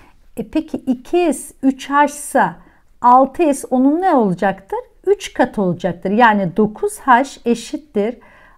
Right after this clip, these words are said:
A B çarpı H bölü iki.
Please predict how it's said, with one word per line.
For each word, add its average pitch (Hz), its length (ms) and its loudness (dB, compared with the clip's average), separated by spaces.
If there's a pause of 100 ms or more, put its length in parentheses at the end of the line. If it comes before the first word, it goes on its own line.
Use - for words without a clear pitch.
(120)
A 202 360 2
B 277 300 2
çarpı 311 420 2
H 285 260 0 (240)
bölü 247 440 2 (180)
iki. 226 320 -6